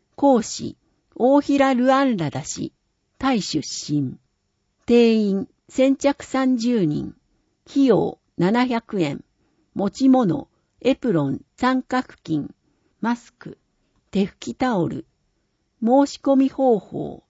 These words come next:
電話。締め切り、二月十日火曜日。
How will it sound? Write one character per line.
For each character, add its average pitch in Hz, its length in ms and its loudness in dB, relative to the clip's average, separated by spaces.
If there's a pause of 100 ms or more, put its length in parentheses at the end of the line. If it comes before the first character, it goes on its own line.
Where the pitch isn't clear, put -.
(180)
電 185 360 0
話。 156 240 -4 (640)
締 - 180 0
め 233 140 4
切 202 220 -6
り、 170 200 -2 (360)
二 208 140 0
月 277 300 -2
十 262 260 -2
日 254 160 -2
火 226 180 -2
曜 220 300 2
日。 - 200 -14